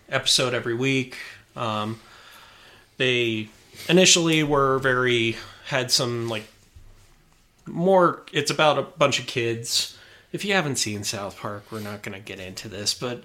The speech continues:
it's like, it's a bunch of kids experiencing the world. Um, and, uh, but Trey Parker, Matt Stone, like, put a lot of current events, political events, like, things in it. And so you're kinda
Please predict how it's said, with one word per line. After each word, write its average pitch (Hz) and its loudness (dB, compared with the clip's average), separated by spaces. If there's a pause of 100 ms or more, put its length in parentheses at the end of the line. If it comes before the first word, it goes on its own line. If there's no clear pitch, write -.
(160)
it's 127 -4
like, 120 -4
it's 127 -6
a 170 -12
bunch 180 4
of 131 -6
kids 127 -2 (220)
experiencing 120 -2
the 113 -4
world. 110 -2 (720)
Um, 117 -4 (1000)
and, 113 -4
uh, 117 -6 (1080)
but 131 -2
Trey 143 0
Parker, 123 0
Matt 110 -2
Stone, 110 -2
like, 104 -10
put 120 -4
a 110 -6
lot 107 -4
of 101 -10 (1200)
current 120 2 (120)
events, 113 -2
political 120 -4
events, 107 -6
like, 113 -8
things 123 -2
in 113 0
it. 120 -4
And 120 -10
so 113 -4
you're 120 -6
kinda 117 -2